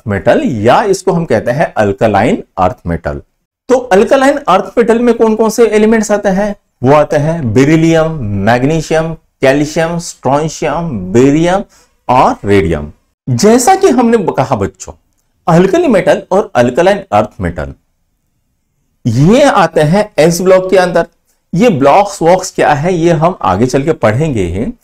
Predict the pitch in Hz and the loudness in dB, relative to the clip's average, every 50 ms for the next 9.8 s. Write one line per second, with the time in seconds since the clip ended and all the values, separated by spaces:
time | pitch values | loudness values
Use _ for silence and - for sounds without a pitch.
0 | _ - - _ _ - 294 240 - - - 165 170 214 233 233 240 208 214 214 | _ -20 -20 _ _ -2 0 0 0 0 -2 0 2 2 0 0 -2 -4 -2 -2
1 | 202 196 214 214 208 208 156 120 135 175 - - 190 170 170 180 175 175 175 160 | 0 2 2 2 2 0 0 0 -2 -2 -2 0 0 0 0 2 0 0 0 -2
2 | - - 156 151 156 156 160 - _ _ _ _ _ _ - 254 226 202 185 214 | -4 -4 -6 -6 -6 -8 -10 -14 _ _ _ _ _ _ -2 0 0 2 2 2
3 | 269 320 285 254 277 302 233 180 170 - - - 247 233 165 120 113 123 120 98 | 4 4 4 4 4 2 4 2 0 0 0 0 0 2 2 2 0 0 0 0
4 | 92 78 73 - _ _ _ _ _ _ _ _ _ _ _ - 143 139 180 208 | -2 -2 -4 -4 _ _ _ _ _ _ _ _ _ _ _ -4 0 2 2 2
5 | 226 302 330 339 339 285 - - - 120 117 117 - 147 - 131 120 139 160 165 | 4 2 2 2 2 0 -2 -2 -2 -2 -2 -2 -2 -2 -2 -2 -2 -2 -2 -4
6 | - _ _ - 117 117 110 - - - 165 165 135 101 92 98 98 98 - 104 | -6 _ _ -2 0 0 0 0 -2 -2 -2 0 0 0 0 0 0 0 0 0
7 | 90 90 - - - _ _ _ _ _ _ _ _ _ _ - 170 190 214 - | 0 0 -4 -8 -14 _ _ _ _ _ _ _ _ _ _ 0 2 2 2 2
8 | 302 233 220 247 254 220 - 165 147 - - 151 139 143 170 175 175 - 113 101 | 2 2 2 2 0 0 2 2 2 2 0 -2 0 0 -2 -4 -4 -4 -4 -2
9 | 101 101 98 107 110 - - 139 127 113 104 95 - - 76 71 | -2 -2 -2 -4 -4 -4 -4 -4 -2 -2 -4 -6 -6 -8 -10 -10